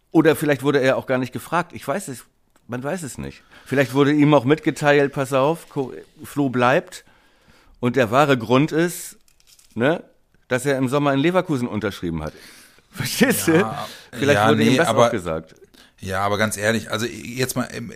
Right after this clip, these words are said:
Speaker 2: ich hab das, ich hab genau diese geilen, also es gab so ein paar Leute, die sich auch im, äh, bei Twitter zum Beispiel, äh,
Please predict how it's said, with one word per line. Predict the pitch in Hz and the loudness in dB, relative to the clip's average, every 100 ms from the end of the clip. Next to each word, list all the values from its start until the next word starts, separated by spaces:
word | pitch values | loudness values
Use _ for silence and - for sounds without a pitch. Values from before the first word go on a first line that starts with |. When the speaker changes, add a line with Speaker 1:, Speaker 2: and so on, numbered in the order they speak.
| 64 | -14
Speaker 2:
ich | 110 131 | -10 -8
hab | 147 | -4
das, | 123 | -4
ich | 135 143 | -2 -2
hab | - | -2
genau | 123 113 143 | 0 2 2
diese | 123 117 | 2 -2
geilen, | 117 120 123 120 120 - - | 0 0 0 -2 -6 -14 -4
also | 120 127 | -2 -2
es | 87 110 113 | -4 -10 -4
gab | 131 151 | 2 2
so | - | 0
ein | 127 | -4
paar | - 135 139 | -2 0 2
Leute, | 120 143 147 113 | 2 2 0 -4
die | 117 | -6
sich | 113 110 | -8 -4
auch | 113 113 | -4 -2
im, | 113 113 | -4 -4
äh, | 113 110 113 107 | -6 -4 -6 -6
bei | 113 | -4
Twitter | - 117 120 | -4 -6 -6
zum | 117 | -4
Beispiel, | 107 104 110 107 - - - | -4 -4 -4 -6 -8 -20 -20
äh, | - | -10